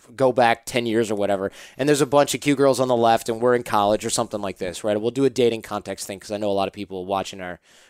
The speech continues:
are of that age group and in that, in that mindset. If I walk in and I walk over to you guys, and I'm just, you know, tired from the day, and I'm,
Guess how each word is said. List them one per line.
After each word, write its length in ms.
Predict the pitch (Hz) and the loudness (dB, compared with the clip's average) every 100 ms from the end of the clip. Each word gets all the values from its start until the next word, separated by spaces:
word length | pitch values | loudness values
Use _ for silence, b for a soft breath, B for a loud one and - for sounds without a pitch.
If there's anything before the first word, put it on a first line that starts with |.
| b | b
are 200 | 113 110 - | -2 -2 -4
of 200 | 120 117 | -4 0
that 160 | 117 110 | 2 0
age 240 | 104 - | -2 -4
group 240 | 127 123 123 | 0 0 -2
and 100 | 113 | -6
in 100 | 110 | -4
that, 180 | 107 - | -4 -6
in 120 | 113 | -8
that 120 | 117 | -2
mindset. 380 | 160 160 - 90 - b b b b - | 0 0 -2 -8 -12 b b b b -2
If 160 | 147 | 4
I 160 | 165 226 | 6 6
walk 380 | 214 196 160 170 | 6 6 6 4
in 320 | 151 123 123 | 4 2 -2
and 140 | 135 139 | -2 2
I 100 | 165 | 4
walk 300 | 165 156 151 | 6 6 4
over 220 | 139 139 | 4 2
to 40 | |
you 200 | 131 123 | 2 2
guys, 520 | 120 101 98 98 - - b b b | 4 4 4 0 -4 -12 b b b
and 500 | 135 127 127 123 123 - | 0 2 2 2 0 0
I'm 320 | 127 123 123 | 2 0 -2
just, 460 | 113 139 135 - 156 | 0 2 4 0 -2
you 80 | 139 | 0
know, 220 | 123 117 | 2 0
tired 440 | - 180 170 165 | 0 4 4 4
from 100 | 156 | 0
the 60 | 151 | -2
day, 600 | 135 135 135 135 135 131 | 4 6 8 6 6 4
and 140 | 120 | 0
I'm, 120 | 113 | -4